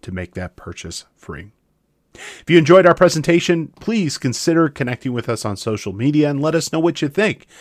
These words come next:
You can find us just about everywhere at C P E Today, uh,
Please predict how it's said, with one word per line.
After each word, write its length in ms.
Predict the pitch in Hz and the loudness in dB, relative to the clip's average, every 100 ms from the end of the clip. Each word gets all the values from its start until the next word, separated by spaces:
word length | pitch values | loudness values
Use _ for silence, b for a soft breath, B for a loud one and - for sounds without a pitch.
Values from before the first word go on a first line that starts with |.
| B B - | B B -8
You 100 | 120 | -2
can 120 | 131 | 4
find 200 | 143 139 | 4 4
us 80 | 131 | 2
just 240 | 185 180 | 0 0
about 220 | 143 147 | 0 2
everywhere 500 | 135 135 131 127 127 - | 2 0 0 2 0 -2
at 260 | 131 135 - | -4 -4 -8
C 180 | - | -10
P 280 | 123 120 110 | -8 -6 -6
E 40 | 104 | -6
Today, 440 | 101 104 104 104 B B B B - | -4 -2 -2 -4 B B B B -10
uh, 320 | 92 90 | -8 -8